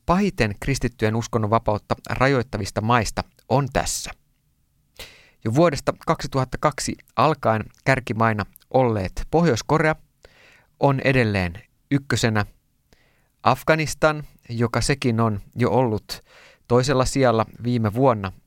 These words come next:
on edelleen vuonna kaksituhatta yhdeksäntoista toisena listalla, jossa arvioidaan eniten kristittyjä vainoavia maita.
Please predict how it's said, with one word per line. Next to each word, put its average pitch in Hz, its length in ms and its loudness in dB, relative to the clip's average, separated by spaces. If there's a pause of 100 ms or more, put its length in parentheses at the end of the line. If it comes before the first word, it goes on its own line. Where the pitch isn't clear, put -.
(180)
on 135 180 0
edelleen 107 500 0
vuonna 104 180 0
kaksituhatta 117 480 -2
yhdeksäntoista 95 680 -4 (840)
toisena 123 440 2
listalla, 131 420 -2 (500)
jossa 123 260 2
arvioidaan 98 600 -2 (440)
eniten 120 560 0 (300)
kristittyjä - 560 -2
vainoavia 90 440 -2
maita. 80 340 -4